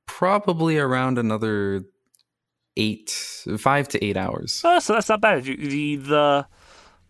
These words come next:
Speaker 2: the, the, the finish line is in sight for the filming.
Speaker 1: Mm-hmm. Yeah, I'm gonna try finishing it either by today or tomorrow if I can.
Speaker 2: Nice. Nice, nice. So, uh, you brought up thumbnails earlier,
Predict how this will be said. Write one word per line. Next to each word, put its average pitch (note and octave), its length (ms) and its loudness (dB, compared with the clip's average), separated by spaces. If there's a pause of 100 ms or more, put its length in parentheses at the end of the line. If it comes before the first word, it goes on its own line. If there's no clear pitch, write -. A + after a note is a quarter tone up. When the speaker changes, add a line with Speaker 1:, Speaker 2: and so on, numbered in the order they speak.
(180)
Speaker 2:
the, C3+ 280 0
the, C#3 100 -8
the C#3+ 320 -4
finish G3 340 0
line F#3 160 4
is E3 160 2
in E3+ 140 -4
sight - 600 -2
for A#2+ 320 -6
the A#2 80 -8
filming. B2 300 0 (300)
Speaker 1:
Mm-hmm. D2+ 100 -10 (600)
Yeah, G#2 380 0 (340)
I'm G#2+ 120 -4
gonna A2+ 180 -2
try G2 280 -4
finishing F#2+ 500 -4
it F#2+ 140 -6
either G2 220 -4
by F#2+ 180 -4
today G2 300 -2
or F#2+ 80 -2
tomorrow F#2+ 440 -2
if F#2+ 120 -10
I G2 60 -2
can. F#2+ 440 -6
Speaker 2:
Nice. - 600 -10 (680)
Nice, G#2+ 720 -6
nice. B2+ 680 -4 (260)
So, D3 380 0 (100)
uh, C#3+ 260 0
you D3 120 -4
brought A3+ 280 4
up A3+ 120 4
thumbnails B2 640 -2
earlier, G2+ 440 -10